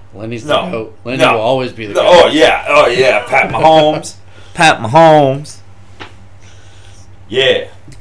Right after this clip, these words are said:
Speaker 2: What
Speaker 1: We
Speaker 2: else?
Speaker 1: didn't, we didn't do that one.
Speaker 2: What else we
Speaker 1: Um,
Speaker 2: got?
Speaker 1: so this
Speaker 2: We're
Speaker 1: week,
Speaker 2: done, aren't we?
Speaker 1: no,
Speaker 2: No.
Speaker 1: we, man, we got top
Speaker 2: We got
Speaker 1: five Thanksgiving sides,
Speaker 2: Oh,
Speaker 1: but
Speaker 2: yeah, yeah, yeah.
Speaker 1: but before
Speaker 2: How can
Speaker 1: we,
Speaker 2: I forget that?
Speaker 1: before we get into top Thanksgiving sides, though, did you see the new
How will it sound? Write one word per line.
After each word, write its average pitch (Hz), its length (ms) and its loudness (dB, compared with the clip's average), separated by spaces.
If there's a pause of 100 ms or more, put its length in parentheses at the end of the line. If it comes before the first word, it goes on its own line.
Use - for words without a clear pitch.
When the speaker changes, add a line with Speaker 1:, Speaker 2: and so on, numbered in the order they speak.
(180)
Speaker 2:
What 117 120 -4
Speaker 1:
We 107 60 -2
Speaker 2:
else? 131 80 0
Speaker 1:
didn't, 135 220 -2
we 117 60 -6
didn't 120 140 -4
do 110 120 -2
that 98 120 -4
one. 92 200 -8
Speaker 2:
What - 120 -20
else 147 260 4
we 113 40 -4
Speaker 1:
Um, 104 60 -6
Speaker 2:
got? 95 240 -10 (180)
Speaker 1:
so 165 240 4
this 190 260 2
Speaker 2:
We're 214 120 2
Speaker 1:
week, 202 100 -2
Speaker 2:
done, 123 240 -8
aren't - 260 -14 (120)
we? 120 60 -12
Speaker 1:
no, 180 200 -4
Speaker 2:
No. 180 60 -6 (100)
Speaker 1:
we, - 60 -10
man, 190 200 -8
we 233 80 -6
got 226 160 -6
top 214 200 -6
Speaker 2:
We 214 60 -10
got 226 140 0
Speaker 1:
five - 80 -12
Thanksgiving 196 480 -6
sides, 190 340 -2
Speaker 2:
Oh, 220 320 4
Speaker 1:
but 240 40 -6
Speaker 2:
yeah, 247 200 4
yeah, 247 200 4
yeah. 254 240 2
Speaker 1:
but 262 360 2 (180)
before 220 100 4
Speaker 2:
How 233 60 6
can 226 60 4
Speaker 1:
we, 226 80 2
Speaker 2:
I 220 80 -2
forget 202 320 -6
that? - 140 -2
Speaker 1:
before 202 240 0
we 214 100 -2
get 202 140 2
into 190 220 2
top 185 360 -4
Thanksgiving 175 540 0
sides, 160 540 -2
though, 110 380 -4 (240)
did 147 160 -2
you 139 140 -4
see 196 580 -8
the 143 300 -12
new 175 840 -2